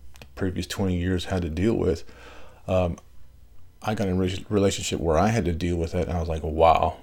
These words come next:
something is wrong with me." So that was two thousand and sixteen. Can't be. That was two thousand fifteen.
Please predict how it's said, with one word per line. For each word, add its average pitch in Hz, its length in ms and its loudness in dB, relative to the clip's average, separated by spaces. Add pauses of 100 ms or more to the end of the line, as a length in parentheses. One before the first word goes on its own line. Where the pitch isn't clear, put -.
(120)
something 85 320 -2
is 82 100 -2
wrong 87 220 2
with 85 140 -4
me." 60 240 -8 (420)
So 90 240 0
that 104 260 2
was 156 160 0
two - 200 -2
thousand 95 480 2 (100)
and 87 380 -2 (640)
sixteen. - 840 -2 (3500)
Can't - 180 -6
be. - 200 -12
That - 80 -2
was 98 100 -2
two 120 100 2
thousand 95 240 2
fifteen. - 520 -4